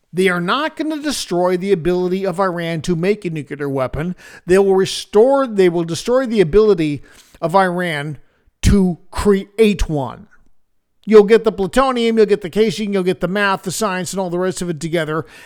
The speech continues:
And at that point, if you make it and you show us that you have it, then they're going to blow it up. They have no choice,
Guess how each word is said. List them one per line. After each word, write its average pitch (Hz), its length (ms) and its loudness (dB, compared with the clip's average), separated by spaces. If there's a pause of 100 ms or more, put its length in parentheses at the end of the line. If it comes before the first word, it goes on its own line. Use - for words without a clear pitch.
And 165 200 -2
at 147 140 -8
that 269 240 2
point, 208 360 0
if 294 280 0
you 247 240 4
make 247 360 2
it 180 220 -2
and 214 260 2
you 226 160 4
show 302 360 6
us 277 140 4
that 277 260 -2
you 277 120 4
have 190 280 4
it, 196 160 -2 (240)
then 226 360 4
they're 247 120 2
going 190 340 0
to 190 80 2
blow 160 340 2
it 160 100 0
up. - 420 -2 (760)
They 151 140 -2
have 139 220 -4
no 185 220 2
choice, - 440 0